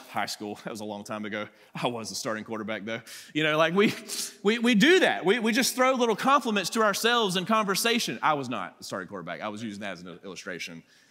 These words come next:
<clears throat> just to be clear. Um, <laughs> but we do this because if our supreme love is ourselves, it really does become evident in just the way we talk to other people, the way we kinda carry ourselves, our disposition.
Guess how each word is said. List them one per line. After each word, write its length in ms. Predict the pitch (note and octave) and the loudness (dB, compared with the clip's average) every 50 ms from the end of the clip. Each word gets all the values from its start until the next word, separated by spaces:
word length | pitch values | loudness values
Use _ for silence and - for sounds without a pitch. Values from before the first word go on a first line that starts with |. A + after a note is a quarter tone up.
| _ A#3+ - - - - - - _ _ _ - - - - _ _ - | _ -20 -20 -20 -20 -20 -20 -20 _ _ _ -20 -20 -20 -20 _ _ 2
<clears throat> 220 | A3 G#3+ F#3 D#3 | 2 2 2 0
just 260 | C3 - F3 E3 - - | 0 0 0 0 0 -2
to 60 | D#3+ | -2
be 120 | C#3+ C#3 | -2 -2
clear. 300 | A#2 - C#3 A2 F2+ E2+ - - E3 - | -2 -2 -6 -6 -6 -6 -10 -14 -6 -2
Um, 460 | D3+ C#3+ C#3+ C#3 B2 A2+ A2 G#2 A2 C3+ - - - - - - - - - - - - _ _ _ _ - - - | 0 2 2 2 2 0 0 -2 -6 -8 -10 -12 -12 -14 -14 -16 -18 -18 -18 -18 -20 -20 _ _ _ _ -16 -10 -8
<laughs> 760 | - - - _ _ - - - - - - _ _ _ _ | -8 -8 -8 _ _ -20 -20 -20 -20 -20 -20 _ _ _ _
but 180 | - A3+ A#3+ B3+ | 4 4 4 6
we 140 | B3+ C#4+ C4+ | 4 4 6
do 240 | F#3+ C4+ F4+ G4 F#4+ | 8 8 6 6 6
this 340 | D#4 G3+ C3 - - - | 4 0 -2 -2 -6 -8
because 440 | - E3 B3 B3 D4+ C4+ A#3+ G3 - - - - | -2 -2 -2 0 2 0 0 0 -4 -8 -10 -2
if 200 | - C#4 B3+ - | -2 -2 0 2
our 120 | A3+ B3+ C4 | 0 2 2
supreme 500 | - - A3+ - - F4+ F#4+ F#4 E4 C4 | 2 0 -2 -2 0 2 2 2 2 2
love 240 | C#4 D4+ D4 B3 C4+ | 4 4 4 2 2
is 140 | A3+ - | 0 0
ourselves, 640 | A3+ G3+ F#3+ - - D#4+ E4 E4 C#4+ A3 F#3+ F3+ - - - - - - | 0 0 0 0 0 2 2 2 4 2 0 -2 -6 -10 -16 -18 -4 -2
it 160 | C#4+ E4+ D#4 | -2 -2 0
really 300 | A3 B3 E4+ G4 G4+ E4+ | 2 2 2 4 4 4
does 300 | G#3 C#4+ D#4 E4+ F#4 D#4 | 4 4 4 4 2 2
become 360 | - D4 - - D4 C#4 C#4 - | -2 -4 -2 0 -2 -2 0 0
evident 440 | A3 C4 D4+ D#4+ D#4 D4 F#3+ - - - - - | 2 2 2 2 2 -2 -2 -4 -6 -12 -4 0
in 100 | A3 A3+ | 0 2
just 240 | G3+ C4+ B3 - - | 2 2 0 0 -2
the 80 | G3 | 0
way 180 | D#3 D#3 D3+ D3 | 0 0 0 0
we 120 | A#2+ A#2+ | 0 -2
talk 340 | - - C#4 C#4+ D4+ C4+ - | -4 0 2 2 2 2 0
to 100 | D#4+ D#4 | -2 -2
other 160 | D4 C#4 C#4+ | -2 -2 -2
people, 540 | - D4 C4+ C4+ B3+ C#4+ C#4 C4+ C#4 C4 - - - - | -4 -2 -4 -2 -2 -2 -2 -2 -2 -4 -6 -10 -12 -8
the 60 | E3 | -2
way 160 | D3+ F3+ F#3 F3 | 0 0 2 2
we 100 | E3+ E3 | 2 0
kinda 320 | - G#3 F3+ D3+ A2+ - - - - - | 0 0 -2 -2 -2 -6 -8 -18 -20 -20
carry 360 | - - D3+ F3 G#3+ B3 C4 C4 | -12 -4 0 2 2 4 2 2
ourselves, 560 | C4 C4 B3 - C#4 B3+ B3+ A#3+ B3 A3+ - - - - | 2 2 0 0 0 0 2 0 -2 -4 -6 -12 -4 0
our 120 | - D#3 | 0 2
disposition. 1080 | E3 F3 G3 F#3+ - - D3+ C3 F#3 C4 B3+ - - C4+ B3+ B3+ B3+ B3 B3 - - | 4 2 2 0 0 -6 -6 -4 -2 0 2 2 2 2 0 0 -2 -2 -4 -6 -12